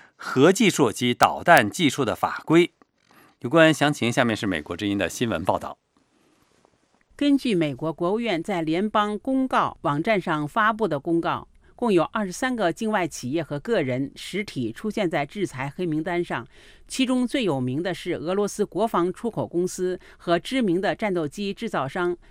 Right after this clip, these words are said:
Speaker 2: 俄罗斯米格航空器集团。有三家中国公司和一名个人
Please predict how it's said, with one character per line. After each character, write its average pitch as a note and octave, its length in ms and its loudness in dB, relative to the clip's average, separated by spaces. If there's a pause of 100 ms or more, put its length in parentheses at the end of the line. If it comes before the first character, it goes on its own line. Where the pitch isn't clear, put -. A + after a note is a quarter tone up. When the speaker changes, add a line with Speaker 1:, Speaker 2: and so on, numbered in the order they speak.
(160)
Speaker 2:
俄 G3+ 140 0
罗 A3 140 4
斯 A3 360 -4
米 D3+ 300 2
格 F3+ 280 2
航 E3+ 260 -2
空 A3+ 220 0
器 G3 180 -4
集 D3 180 -10
团。 C3 360 -8 (800)
有 F#3 180 2
三 B3+ 220 0
家 A3+ 180 4
中 C4+ 160 0
国 A3+ 120 4
公 G#3 200 0
司 G#3 220 -4
和 F3+ 220 0
一 A#3 180 -2
名 E3+ 260 4
个 A3 280 2
人 C3+ 320 0